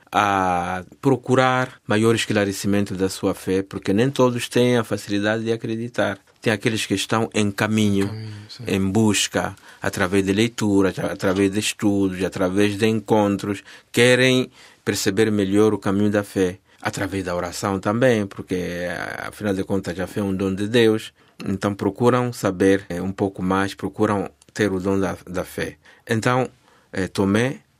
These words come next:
Speaker 1: é mesmo o, o exemplo de todos estes
Speaker 2: Uhum.
Speaker 1: que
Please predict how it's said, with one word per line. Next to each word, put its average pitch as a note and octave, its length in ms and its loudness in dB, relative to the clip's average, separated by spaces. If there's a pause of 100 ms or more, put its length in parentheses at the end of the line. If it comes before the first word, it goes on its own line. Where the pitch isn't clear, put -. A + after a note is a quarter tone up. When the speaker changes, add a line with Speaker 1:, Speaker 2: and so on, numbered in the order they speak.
(120)
Speaker 1:
é A2 100 0
mesmo G#2+ 440 2 (200)
o, G2+ 100 0
o G2+ 40 2
exemplo G#2+ 560 2
de F#2+ 140 0
todos F#2 400 -4
estes A2 440 -6
Speaker 2:
Uhum. G#2+ 40 -20 (340)
Speaker 1:
que F2 800 -6